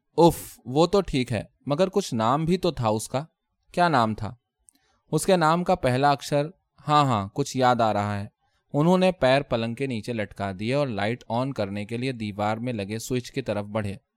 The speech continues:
उसके नाम का पहला अक्षर के, नहीं, नहीं, हाँ, याद आ गया। उनकी झुर्रियों से भरा पोपला मुंह मुस्कुराने के लिए तैयार ही हो रहा था कि खांसी का एक ठसका लगा और फिर वो भूल गए कि वो अक्षर क्या था।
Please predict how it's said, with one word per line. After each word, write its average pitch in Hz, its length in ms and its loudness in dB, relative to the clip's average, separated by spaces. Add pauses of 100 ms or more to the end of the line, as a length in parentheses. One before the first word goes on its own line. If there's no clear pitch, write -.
(460)
उसके 160 320 0
नाम 170 260 0
का 165 140 -2
पहला 151 380 -2
अक्षर 156 540 -4 (200)
के, 123 340 2 (320)
नहीं, 139 220 4
नहीं, 101 300 -2 (180)
हाँ, 139 880 0
याद 131 240 2
आ 101 80 2
गया। 95 280 -8 (580)
उनकी 170 280 0
झुर्रियों 160 460 0
से 185 300 -2
भरा 123 340 0
पोपला 120 500 -4
मुंह 107 240 -4
मुस्कुराने 110 560 -6
के 117 100 -6
लिए 123 100 -4
तैयार 98 460 -4
ही 104 160 -6
हो 110 160 -2
रहा 98 240 -4
था 110 240 -6
कि 120 140 -8
खांसी 98 440 -6
का 113 140 -2
एक 117 180 -4
ठसका 110 320 -4
लगा 120 320 2 (480)
और 185 280 6
फिर 202 160 6
वो 202 140 4
भूल 135 260 2
गए 113 220 2
कि 147 100 -6
वो 131 120 0
अक्षर 120 340 -2
क्या 117 220 0
था। - 260 -12